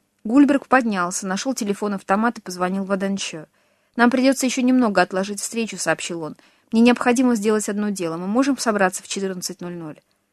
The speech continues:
Затем Гульберг дошёл до площади Стуры-План и остановил такси.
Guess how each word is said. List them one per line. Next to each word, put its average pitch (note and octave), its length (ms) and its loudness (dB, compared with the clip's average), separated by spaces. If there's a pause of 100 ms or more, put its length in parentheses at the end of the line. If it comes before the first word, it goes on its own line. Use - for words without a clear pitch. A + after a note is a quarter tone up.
(120)
Затем G#3 320 2
Гульберг B3 340 2
дошёл G3 300 0
до G3 120 2
площади A3+ 460 -2
Стуры-План G#3 720 -2 (220)
и G3+ 80 0
остановил A3 460 0
такси. - 500 -4